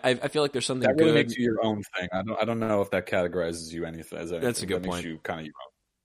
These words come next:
Speaker 1: I, I, I just want, it feels good to, um, take something that was disorganized or messy and clean it and organize it and know that, like,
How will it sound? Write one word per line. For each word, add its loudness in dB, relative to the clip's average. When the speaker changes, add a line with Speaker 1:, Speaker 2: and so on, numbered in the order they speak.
Speaker 1:
I, 2
I, 4
I 2
just -2
want, 0
it -2
feels 2
good 2
to, 2
um, -4
take 0
something -2
that -4
was -4
disorganized -2
or -2
messy -4
and -6
clean -6
it -8
and -8
organize -4
it -8
and -8
know -2
that, -4
like, -4